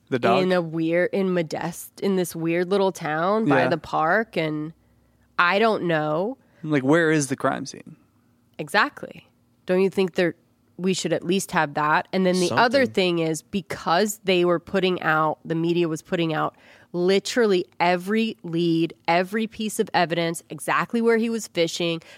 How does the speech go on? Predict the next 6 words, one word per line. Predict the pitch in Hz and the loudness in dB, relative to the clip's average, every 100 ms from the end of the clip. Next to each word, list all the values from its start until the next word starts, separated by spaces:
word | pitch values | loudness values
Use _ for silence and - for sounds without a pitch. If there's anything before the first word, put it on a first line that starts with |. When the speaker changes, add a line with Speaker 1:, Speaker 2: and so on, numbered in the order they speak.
| - | -12
Speaker 2:
exactly | 160 160 160 226 226 | 0 2 2 2 2
what | 220 | 2
happened. | 190 165 165 165 175 - - | 2 0 0 -2 -4 -4 -2
Everyone | 170 220 240 240 | 0 2 2 2
hates | 175 170 165 | 0 -4 -4
him. | 170 165 | -6 -6